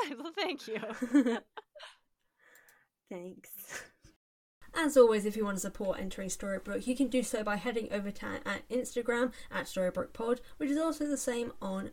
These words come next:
Speaker 2: Twitter. And of course, let your friends know about Entering Storybrooke so we can get more people to tune in, because we're gonna be doing this for a long while, so be sure to stay tuned. And remember,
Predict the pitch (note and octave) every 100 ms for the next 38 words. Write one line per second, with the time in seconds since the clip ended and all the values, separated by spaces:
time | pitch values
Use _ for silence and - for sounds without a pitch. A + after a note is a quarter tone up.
0 | - - F#3+ - - F3+ - - - A#3
1 | A3+ C4 B3 C4 D4 - B3+ B3+ B3 A#3+
2 | A#3+ A#3+ A#3+ A#3+ B3 D#4 D4+ - G#3 -
3 | G3 - G3+ G3 G3+ G#3+ - G#3 F#3 G3
4 | F3 G#3 A3+ - A3 - G#3+ - F#3+ -
5 | G3 F#3+ F#3+ - - F3+ - - G#3+ G#3+
6 | G#3+ G#3 G#3 G#3+ A3 G#3+ - F#3+ F#3+ A#3
7 | A#3 A3 A3 A3+ - - - G#3+ G#3 G#3+
8 | G3 - - - - - - - - -
9 | - - - - - G#3+ A3 A3+ B3 C#4
10 | F#3 E3+